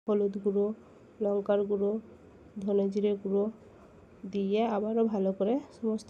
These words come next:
কিছু একসাথে মিশিয়ে নেব। এই দেখুন ভালো করে সমস্ত কিছু একসাথে মিশিয়ে নিয়েছি।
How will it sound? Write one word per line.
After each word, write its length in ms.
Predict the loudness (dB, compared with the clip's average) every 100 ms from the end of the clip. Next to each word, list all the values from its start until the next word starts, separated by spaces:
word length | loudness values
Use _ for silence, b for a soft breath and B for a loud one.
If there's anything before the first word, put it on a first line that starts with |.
| -8
কিছু 180 | -6 -4
একসাথে 440 | -4 -2 -2 -2 0
মিশিয়ে 400 | 0 0 -2 -2
নেব। 180 | -2 -6 -12 -14 -20 -20 -20 -20 -20 -20 -10
এই 100 | -6
দেখুন 280 | -4 -4 -4 -2
ভালো 240 | 0 0 0
করে 220 | -2 -4
সমস্ত 320 | -4 -4 -4 -4
কিছু 220 | -4 -4
একসাথে 380 | -6 -6 -10 -6 -2
মিশিয়ে 400 | -2 -4 -6 -4
নিয়েছি। 380 | -2 -4 -4